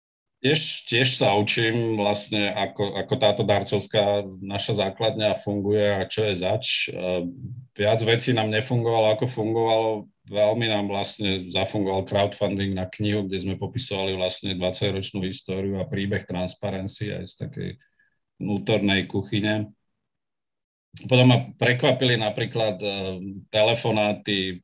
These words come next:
takým väčším darcom, ale to je zase niečo, čo robí náš riaditeľ,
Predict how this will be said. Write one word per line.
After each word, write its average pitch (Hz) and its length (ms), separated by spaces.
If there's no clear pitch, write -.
takým 95 400
väčším 110 400
darcom, 107 640
ale 101 260
to 131 140
je 117 80
zase 120 240
niečo, 110 260
čo 120 220
robí 107 420
náš 101 300
riaditeľ, 90 480